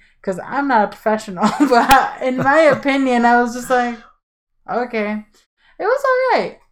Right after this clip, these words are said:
Speaker 1: Um, Black Klansman, that movie was so good. Like, that movie was excellent.
Speaker 2: Yeah.
Speaker 1: So
Speaker 2: Yeah.
Speaker 1: I wish that would have won. I think that would have really,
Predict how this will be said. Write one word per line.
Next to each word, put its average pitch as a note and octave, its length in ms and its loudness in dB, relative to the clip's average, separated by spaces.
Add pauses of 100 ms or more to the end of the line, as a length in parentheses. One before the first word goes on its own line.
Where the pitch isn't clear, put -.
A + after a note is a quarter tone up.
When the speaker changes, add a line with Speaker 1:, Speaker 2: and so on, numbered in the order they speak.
Speaker 1:
Um, A3+ 640 -2
Black D#4 340 0
Klansman, C4 600 -2
that B3+ 320 2
movie A3+ 220 -2
was G#3+ 240 2
so A#3+ 840 0
good. A3+ 560 0
Like, F#3+ 240 -4 (100)
that B3 440 2
movie G3+ 840 -4 (460)
was G3+ 340 -10 (260)
excellent. - 720 -10 (140)
Speaker 2:
Yeah. A2 200 -6
Speaker 1:
So F#3 600 -2
Speaker 2:
Yeah. F#2 320 -8 (580)
Speaker 1:
I A3+ 120 -2
wish G#3+ 220 0
that E3 180 0
would - 80 -8
have - 100 -10
won. - 360 -14
I - 120 -14
think E3+ 460 -14 (180)
that E3+ 260 -12
would F3 140 -12
have - 160 -16
really, D#3+ 460 -14